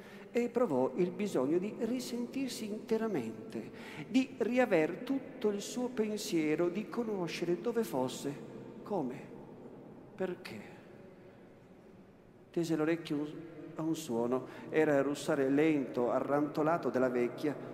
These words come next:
spalancò gli occhi e vide un, un chiarore fioco apparire e sparire a vicenda. Era il lucigno della lucerna,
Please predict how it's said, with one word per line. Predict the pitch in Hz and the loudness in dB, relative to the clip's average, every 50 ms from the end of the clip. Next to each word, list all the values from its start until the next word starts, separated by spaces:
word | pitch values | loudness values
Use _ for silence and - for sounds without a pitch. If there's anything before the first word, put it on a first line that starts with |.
| - - - - | -10 -10 -10 -10
spalancò | - - - - - 175 165 165 170 175 170 165 - 185 185 | -10 -10 -8 -4 0 2 2 2 2 0 -2 -2 0 0 0
gli | 185 175 147 117 | 0 0 0 0
occhi | 110 104 104 - - - - 113 113 117 - - - - - - - - - - - - - - - | 0 0 -2 -4 -6 -8 -6 -6 -6 -8 -8 -10 -12 -14 -14 -14 -14 -14 -14 -14 -16 -16 -16 -10 -4
e | - 151 156 160 | 0 2 2 2
vide | 160 185 180 151 135 127 | 2 2 0 2 4 4
un, | 131 131 131 127 127 123 123 123 - - - - - - - - - - - - - - - | 4 4 4 2 0 0 -2 -4 -6 -10 -12 -12 -12 -12 -12 -12 -12 -12 -12 -12 -12 -8 -4
un | 160 139 143 147 139 | -2 0 0 -2 -2
chiarore | - - 185 160 147 147 131 117 117 120 120 120 | -2 -2 0 0 2 2 2 2 2 0 0 -2
fioco | - - 160 156 147 139 131 - - 123 | -2 0 0 2 2 2 0 -2 -2 -2
apparire | 135 - - - 165 165 160 185 202 202 175 151 | -4 -4 -4 -2 -2 0 0 0 0 0 2 2
e | 151 | 2
sparire | 151 - - - - 151 147 160 170 175 160 151 | 0 -2 -6 -4 -2 0 0 2 2 2 2 0
a | 139 | -2
vicenda. | 135 131 123 - - 101 110 110 110 107 120 117 - - - - - - - - - - - - - - | -2 -4 -4 -2 -2 -2 0 0 0 0 -2 -2 -2 -4 -10 -12 -12 -12 -12 -12 -14 -14 -14 -14 -12 -6
Era | - 120 127 131 | -2 -2 0 0
il | 131 127 | 0 0
lucigno | 131 139 139 - - 151 151 143 131 120 | -2 -4 -4 -2 0 0 2 2 0 0
della | 123 127 127 127 | 2 2 2 2
lucerna, | 123 123 123 127 - 135 120 123 120 120 117 117 113 | 0 0 -2 -4 -2 0 0 0 0 -2 -2 -4 -4